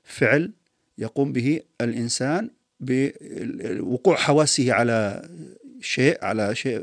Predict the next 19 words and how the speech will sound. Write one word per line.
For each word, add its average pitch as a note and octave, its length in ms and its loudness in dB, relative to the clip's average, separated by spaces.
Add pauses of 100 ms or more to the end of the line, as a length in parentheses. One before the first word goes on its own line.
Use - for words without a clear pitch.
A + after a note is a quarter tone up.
على G2+ 420 -4
حدث، C3 340 -4
على G2+ 180 -4
فعل، A#2+ 320 -2
على G2+ 160 -2
واقع A#2+ 360 -2
جديد، B2 420 -4 (460)
تنتقل D#3+ 440 -2
هذه C3 240 0
المعلومات A#2+ 600 -2 (640)
من A#2+ 100 -8
خلال C3 300 0
حواس B2+ 340 0
إلى A2+ 120 -2
الدماغ، A2+ 440 -4 (340)
يربطها C3+ 460 -2
بمعلومات A#2+ 520 -2
سابقة C#3+ 600 -2
ويستنبط A#2+ 760 -4